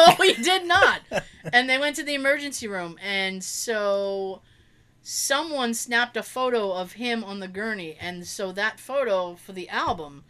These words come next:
Speaker 1: is from that incident. It's a real incident that happened. He's really shot in the eye.
Speaker 2: Wow.
Speaker 1: I know.
Speaker 2: <laughs>
Speaker 1: I find that amazing.
Speaker 2: Hmm.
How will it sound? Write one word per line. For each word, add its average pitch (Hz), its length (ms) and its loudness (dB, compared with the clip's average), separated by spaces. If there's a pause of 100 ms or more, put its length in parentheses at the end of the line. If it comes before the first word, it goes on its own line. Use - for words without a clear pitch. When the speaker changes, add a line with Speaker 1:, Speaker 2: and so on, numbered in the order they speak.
(840)
Speaker 1:
is 202 180 -2
from 247 380 -2
that 202 240 0
incident. 165 580 -8
It's 170 140 -12
a 190 80 -8
real 214 260 -4
incident 220 380 -10
that 175 100 -10
happened. 202 400 -10
He's 170 140 -14
really 196 500 -2
shot 202 460 -2
in 185 100 -8
the 180 140 -12
eye. 151 400 -8 (120)
Speaker 2:
Wow. 135 220 -14 (540)
Speaker 1:
I 277 340 4
know. 330 800 4 (240)
Speaker 2:
<laughs> - 1120 -14
Speaker 1:
I 285 200 2
find 311 300 0
that 247 140 6
amazing. 202 680 -2 (120)
Speaker 2:
Hmm. 208 240 -10